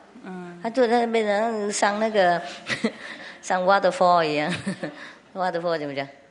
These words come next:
Speaker 2: 瀑布一样，哎，有没有，有没有之后抓到一两只这样子？<laughs> 有啊。哦，
Speaker 1: 是。
Speaker 2: 在那边坐了，什么，什么水都流出来啊。
Speaker 1: 嗯哼。
Speaker 2: 他不晓得，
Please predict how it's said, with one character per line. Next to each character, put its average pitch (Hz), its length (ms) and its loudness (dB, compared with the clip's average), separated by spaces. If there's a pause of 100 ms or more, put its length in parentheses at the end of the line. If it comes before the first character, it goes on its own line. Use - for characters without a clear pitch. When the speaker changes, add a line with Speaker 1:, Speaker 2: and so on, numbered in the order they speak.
(400)
Speaker 2:
瀑 220 160 2
布 190 300 2
一 160 120 2
样， 165 120 2
哎， 151 480 0 (220)
有 175 100 -6
没 196 120 -4
有， 180 220 2
有 156 160 -2
没 190 140 -4
有 170 140 -2
之 170 180 -6
后 165 300 -2 (180)
抓 175 160 2
到 165 160 2
一 175 140 -2
两 147 220 0
只 156 280 -8
这 147 80 -6
样 131 240 -4
子？ 131 100 -16 (800)
<laughs> - 560 -20
有 156 160 -2
啊。 185 380 2 (500)
哦， 185 400 0
Speaker 1:
是。 143 80 0
Speaker 2:
在 214 160 2
那 226 80 0
边 208 180 -4
坐 214 180 4
了， 170 200 4
什 175 180 -4
么， 208 400 2
什 160 160 -4
么 190 180 2
水 143 280 0
都 196 160 2
流 165 180 0
出 208 200 -4
来 131 240 0
啊。 - 100 -12 (140)
Speaker 1:
嗯 180 140 -12
哼。 185 160 -14
Speaker 2:
他 247 160 -6
不 254 140 -2
晓 156 220 2
得， 131 260 -4